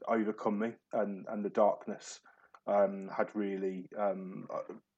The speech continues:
taken over my whole life. Um, and, and, and that point in my time of my life was probably one of the worst, probably, when I look over this over the last ten years.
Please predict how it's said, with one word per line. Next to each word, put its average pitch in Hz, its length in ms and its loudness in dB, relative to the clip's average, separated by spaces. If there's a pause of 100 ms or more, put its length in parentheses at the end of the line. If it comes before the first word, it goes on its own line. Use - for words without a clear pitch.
(580)
taken 113 340 -2
over 104 320 2 (300)
my 113 120 2
whole 101 200 4
life. 101 360 2 (600)
Um, 104 480 8
and, 107 600 2 (120)
and, 110 260 2 (140)
and 110 340 2
that 123 200 6
point 117 300 0
in 107 80 0
my 98 200 4
time 101 520 0
of 92 140 -6
my 98 140 4
life 92 420 2
was 101 100 -6
probably 101 440 0
one 98 180 0
of 92 80 -6
the 104 80 0
worst, 98 460 0 (340)
probably, - 380 0 (360)
when 107 140 2
I 101 40 4
look - 180 -4
over 98 180 4
this 92 220 -2
over 95 180 2
the 98 60 2
last 92 320 -4
ten 98 160 -2
years. 92 400 -4